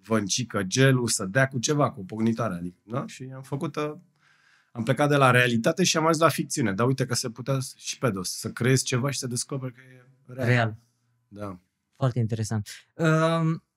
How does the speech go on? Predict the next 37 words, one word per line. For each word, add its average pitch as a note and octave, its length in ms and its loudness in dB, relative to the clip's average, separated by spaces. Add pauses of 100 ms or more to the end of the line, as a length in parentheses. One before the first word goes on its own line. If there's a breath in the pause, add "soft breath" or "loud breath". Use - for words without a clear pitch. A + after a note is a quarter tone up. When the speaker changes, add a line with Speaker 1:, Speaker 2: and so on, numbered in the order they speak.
(340 loud breath)
Speaker 1:
Dar C#3 260 10
încă E3 280 0
o D#3+ 80 4
chestie, C3 300 0
și B2+ 180 2
altfel C#3+ 560 6
sunt B2+ 220 0
tot D#3 180 0
felul E3 200 2
de C#3 80 2
situații C#3+ 480 -2
acolo C3 320 2
care A#2 380 0 (340 loud breath)
pot C#3+ 220 2
părea C#3+ 300 6
clișeu B2+ 800 4 (1040)
și - 220 -10
chiar A2 220 4
sunt, A#2+ 460 4
în F#2 120 -8
fapt, G2+ 400 -2
că - 120 -16
se A#2+ 180 -2
duc A2+ 300 0
la A2 140 4
nu A2 120 0
știu A2 180 -10
ce, G#2 240 -16
sunt G2 320 -18
la G#2 100 -8
farmacie. G2+ 600 -8 (640 soft breath)
Uh, G#2+ 500 -18
pentru A2+ 260 -2
că B2 100 -6
fi-, C#3 380 0
filmul C#3 480 0
demarează B2+ 640 2